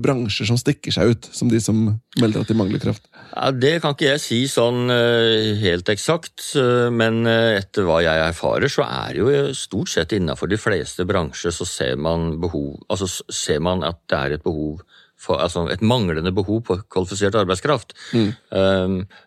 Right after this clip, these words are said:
Speaker 2: eh, sånn at dette her tror jeg ikke er noe spesifikt for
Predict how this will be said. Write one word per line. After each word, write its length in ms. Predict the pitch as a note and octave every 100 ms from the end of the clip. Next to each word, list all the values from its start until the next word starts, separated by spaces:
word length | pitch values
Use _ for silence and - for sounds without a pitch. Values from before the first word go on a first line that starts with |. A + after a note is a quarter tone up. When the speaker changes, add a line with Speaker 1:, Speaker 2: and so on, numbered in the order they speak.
| _ -
Speaker 2:
eh, 160 | - F2
sånn 240 | - G2+
at 160 | G2+ A#2 A2
dette 240 | F#2+ F#2
her 160 | F2+ -
tror 220 | - F2+ G#2
jeg 100 | D#3
ikke 160 | C3+
er 80 | C2
noe 240 | E2 E2+
spesifikt 1040 | E2 - - - - - - - - F2+ -
for 320 | F#2 F2+